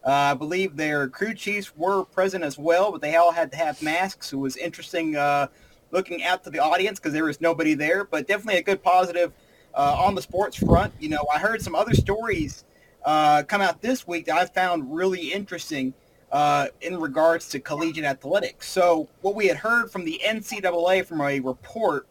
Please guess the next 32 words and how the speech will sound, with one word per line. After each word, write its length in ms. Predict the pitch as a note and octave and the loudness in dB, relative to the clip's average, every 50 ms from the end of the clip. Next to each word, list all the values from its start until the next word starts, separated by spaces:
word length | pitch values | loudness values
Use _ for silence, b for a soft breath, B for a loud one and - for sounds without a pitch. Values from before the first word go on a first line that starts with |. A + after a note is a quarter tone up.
| _ _ | _ _
that 80 | C#3 | -6
was 100 | C3 C3 | -6 -6
coming 220 | - - F#3 F3 E3 | -6 -8 -6 0 0
out 100 | E3 D3+ | 0 0
of 60 | C#3+ | 0
Minnesota 680 | D#3+ F3 E3+ E3 - - F#3 G3 G#3+ F#3+ C#3+ B2+ B2 - _ b b b b b b b b _ | -2 -4 -4 -4 -2 0 2 2 2 2 0 0 -2 -6 _ b b b b b b b b _
was 220 | - D3 D3 C#3+ C3+ | -6 -4 -4 -4 -2
that 300 | D3+ E3 D#3+ D#3+ D#3 - - _ | 0 2 2 2 0 -4 -8 _
depending 500 | D3+ C#3 - - G3 G#3+ A3 A3 G3+ F3+ | -14 -14 -6 -2 -2 -2 0 -2 -2 0
on 140 | E3+ E3 D#3 | 0 0 0
how 340 | C#3+ F#3 F#3+ G3+ G3+ F#3+ | 0 0 2 2 2 2
campuses 640 | F3 - - F#3+ G3+ G3 - - - D#3 D3 - - | 0 -2 -4 -4 -4 -4 -6 -8 -8 -8 -8 -8 -12
choose 500 | - - - G3+ G#3 G3+ F#3+ F#3 - - - | -12 -6 -6 -4 -2 -2 -2 -4 -6 -8 -12
to 500 | - - E3+ F3 E3+ D#3+ D3+ D3 C#3+ C3+ | -8 -8 -4 0 2 2 2 2 2 -2
either 260 | - F3 F#3 E3 - - | -4 -4 -4 -4 -4 -4
activate 520 | - E3 F#3 F#3+ - F3 D3+ F3 F3+ F#3 F3 | -2 -2 -2 -2 -2 -6 -2 0 2 2 2
or 100 | D#3+ D3 | 2 2
allow 220 | D3 E3+ F3 E3+ | 2 4 4 4
students 280 | D#3+ - E3+ D#3+ D#3+ D#3+ | 2 0 -6 -8 -8 -4
back 240 | - D#3+ E3 - - | -2 -2 -2 -2 -2
on 140 | D3+ C#3+ | -4 -4
campus 500 | - - E3+ F3 F3+ F3+ - D3+ C#3+ - | -4 -4 -4 -4 -4 -4 -6 -8 -10 -6
will 160 | - D#3+ E3 D3+ | -4 -4 -4 -4
depend 540 | C#3+ C#3 - - E3+ F3+ F3 D#3 C#3 B2 - b b b b b b b b | -6 -10 -8 -4 -4 -2 -2 -2 -2 -4 -6 b b b b b b b b
on, 440 | - - D3+ D3+ D3+ D3 D3 D3 D3 | -2 2 4 4 6 6 4 4 2
uh, 180 | C#3 C#3 C3+ B2+ | 2 2 2 2
how 220 | D#3 F3 F3 E3+ | 2 2 2 2
fall 260 | - - F3 E3 E3 | 4 4 4 4 4
sports 400 | E3 - - - E3+ F3+ D#3+ - | 0 -4 -4 -2 -2 -2 -2 -6
could 160 | - - D3+ | -10 -10 -6
be 80 | D3 D3+ | -4 -4
affected. 480 | C#3 B2+ - E3 F#3+ G3 - - B2+ | -4 -4 -4 -4 -4 -4 -6 -14 -20